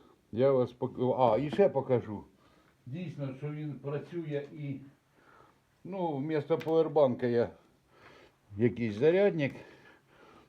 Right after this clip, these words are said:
Це виключаємо, хоч тут є захист, я поставив діод сотки, щоб не пішов зустрічний струм на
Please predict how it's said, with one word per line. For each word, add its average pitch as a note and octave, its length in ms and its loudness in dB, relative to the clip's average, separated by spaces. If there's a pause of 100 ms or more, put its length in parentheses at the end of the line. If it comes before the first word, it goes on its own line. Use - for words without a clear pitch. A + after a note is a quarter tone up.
(240)
Це F3+ 220 8
виключаємо, F3 720 8
хоч D3+ 220 0
тут A#3 240 2
є G#3+ 200 4
захист, D#3 560 2
я E3+ 100 0
поставив F#3+ 480 4
діод F3+ 320 4
сотки, F#3+ 460 4
щоб C#3+ 240 -2 (640)
не D#3 140 2
пішов F3 420 4
зустрічний D#3+ 600 0
струм F3+ 340 0
на D3+ 200 4